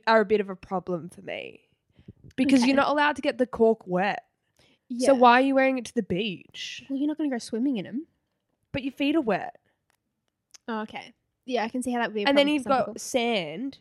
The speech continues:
Speaker 2: Mm.
Speaker 1: rubbing all on the inside of 'em.
Speaker 2: Mm.
Speaker 1: And the cork absorbs
Speaker 2: Mm.
Speaker 1: the cork absorbs feet smell and sweat and stuff like that.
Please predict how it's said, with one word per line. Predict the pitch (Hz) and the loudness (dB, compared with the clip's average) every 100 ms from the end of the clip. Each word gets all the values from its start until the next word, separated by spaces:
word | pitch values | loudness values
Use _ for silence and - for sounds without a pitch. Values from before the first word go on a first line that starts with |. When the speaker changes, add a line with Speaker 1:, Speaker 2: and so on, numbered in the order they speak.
| - | -6
Speaker 2:
Mm. | 254 220 226 - | -4 -4 -8 -4
Speaker 1:
rubbing | 226 226 226 | 0 2 2
all | 220 214 | 0 0
on | 214 208 | 0 0
the | 196 | 0
inside | 190 214 - 180 165 | 0 -2 -4 -4 -4
of | 165 | -8
'em. | 156 165 294 | -12 -10 -8
Speaker 2:
Mm. | 233 220 208 220 _ _ _ - | -8 -8 -10 -12 _ _ _ 0
Speaker 1:
And | 262 254 | 2 2
the | |
cork | - 254 254 | 6 8 8
absorbs | 262 202 190 202 220 214 185 - - - _ _ _ | 6 -4 -2 0 2 0 -4 -12 -12 -14 _ _ _
Speaker 2:
Mm. | 240 226 220 196 214 _ _ _ _ _ _ _ _ | -10 -8 -8 -12 -16 _ _ _ _ _ _ _ _
Speaker 1:
the | 226 | -2
cork | 240 254 262 302 | 2 8 8 8
absorbs | 330 240 233 208 214 202 - - _ _ _ _ _ _ _ _ _ | 0 2 4 6 4 0 -6 -16 _ _ _ _ _ _ _ _ _
feet | 262 240 - - | 2 2 -2 -12
smell | - - 233 220 220 247 294 - | -14 -6 0 2 4 4 2 -2
and | 208 220 208 | 0 0 0
sweat | - - 226 214 220 - - - | -6 -8 -2 -2 -2 -12 -12 -6
and | 233 | -6
stuff | - 214 - | -4 -8 -6
like | 185 - | -10 -10
that. | - - | -14 -16